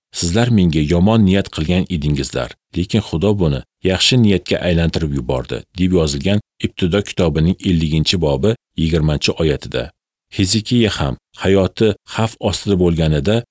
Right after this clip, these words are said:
aynan shu haqiqatni anglagandi. "Men qiyin kunlarimni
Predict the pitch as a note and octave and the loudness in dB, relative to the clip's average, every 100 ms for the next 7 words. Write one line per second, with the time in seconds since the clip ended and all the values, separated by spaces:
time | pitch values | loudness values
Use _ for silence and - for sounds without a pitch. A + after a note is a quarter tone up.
0 | _ F#2+ A#2 A#2 D2+ - - - C#3+ - | _ -2 2 2 0 -2 -6 -2 -2 -2
1 | A2+ - - F#2+ E2+ F2+ - - F2+ D#2 | -4 -4 -2 -2 0 -2 -2 -2 0 0
2 | C#2+ C#2 B1+ A1+ - _ - E2 A#2 A2+ | 0 -2 -6 -10 -14 _ -4 0 0 0
3 | - G2+ A#2+ - G2 F2+ E2+ E2 | -2 0 0 2 2 2 2 2